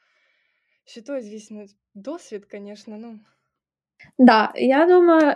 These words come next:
Speaker 2: эта история знакома всем и каждому, кто первый раз ушел со своей первой работы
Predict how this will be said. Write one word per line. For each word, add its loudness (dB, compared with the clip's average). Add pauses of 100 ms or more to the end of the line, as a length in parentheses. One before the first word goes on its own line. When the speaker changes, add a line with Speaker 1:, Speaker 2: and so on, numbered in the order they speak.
(120)
Speaker 2:
эта 2
история 4
знакома 4
всем 0
и 0
каждому, 2
кто -2 (160)
первый 4
раз -2
ушел 0
со -8
своей 2
первой 4
работы 4